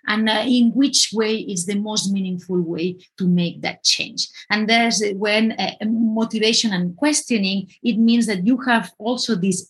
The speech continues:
energy, this driver, uh, to try to move things forward, but you are also careful to understand what is the best way to move those things forward and to take into account what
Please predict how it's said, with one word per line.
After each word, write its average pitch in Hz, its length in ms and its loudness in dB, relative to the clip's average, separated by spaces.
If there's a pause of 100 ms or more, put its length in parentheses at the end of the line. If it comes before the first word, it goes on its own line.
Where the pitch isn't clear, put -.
(120)
energy, 185 800 2
this 180 280 -4
driver, 185 800 0 (360)
uh, - 80 -20 (100)
to 208 200 -2
try 262 420 2
to 240 120 2
move 214 300 2 (220)
things 175 360 0
forward, 226 760 0 (340)
but 214 140 0
you 254 260 4
are 262 80 2
also 233 360 -2 (120)
careful 220 640 0
to 180 200 0
understand 185 640 0 (280)
what 208 280 -2
is 175 160 -2
the 180 100 2
best 220 400 2
way 165 220 0 (100)
to 175 100 -2
move 170 280 -2
those - 360 -2
things 135 280 0
forward - 560 -8 (180)
and 214 140 -2
to 226 120 2
take 262 300 2
into 202 220 2
account 226 560 4 (960)
what 262 420 2